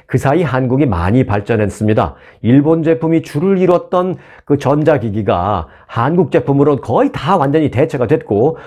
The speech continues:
또 한국산 자동차도 너무 멋지고 고급스럽고 또 케이팝과 한국 음식은 이곳 미국에서 인기를 많이 끌고 있는 등 한인으로서 정말 자부심을 느끼게 된다"라는 말을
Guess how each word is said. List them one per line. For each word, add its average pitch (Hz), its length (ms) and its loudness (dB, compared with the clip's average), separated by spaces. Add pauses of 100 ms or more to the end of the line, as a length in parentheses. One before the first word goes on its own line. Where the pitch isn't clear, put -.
(100)
또 113 80 0
한국산 139 560 0
자동차도 127 580 0 (200)
너무 131 420 2
멋지고 131 500 0
고급스럽고 101 840 -4 (160)
또 - 200 0 (220)
케이팝과 175 580 -2
한국 139 500 0
음식은 123 420 2 (180)
이곳 127 220 0
미국에서 123 580 2
인기를 135 480 0
많이 120 480 0
끌고 147 320 2
있는 117 240 -2
등 185 160 0 (200)
한인으로서 131 640 0
정말 143 360 0 (220)
자부심을 139 560 0
느끼게 143 340 2
된다"라는 110 920 0
말을 113 340 0